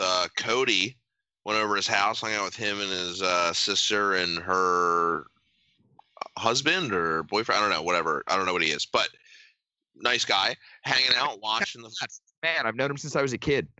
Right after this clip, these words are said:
Speaker 1: Yeah, okay, yeah. Is he, what is he, boyfriend? Husband?
Speaker 2: Boyfriend.
Speaker 1: Boyfriend, okay, boyfriend. Yeah, very nice guy. We're all hanging out, we're watching the Flyers game,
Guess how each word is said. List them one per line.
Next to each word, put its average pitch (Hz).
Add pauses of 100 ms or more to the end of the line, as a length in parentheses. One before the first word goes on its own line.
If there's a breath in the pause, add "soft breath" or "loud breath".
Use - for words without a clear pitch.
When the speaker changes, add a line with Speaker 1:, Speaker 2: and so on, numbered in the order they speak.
(340)
Speaker 1:
Yeah, 160
okay, 127
yeah. 113 (240)
Is 104
he, 117
what 120
is 113
he, 95
boyfriend? 110
Husband? 117 (240)
Speaker 2:
Boyfriend. - (360)
Speaker 1:
Boyfriend, 90
okay, 90
boyfriend. 95 (200 soft breath)
Yeah, 139 (220)
very 139
nice 117
guy. 110 (320)
We're 120
all 120
hanging 120
out, 120
we're 110
watching 110
the 98
Flyers 107
game, 117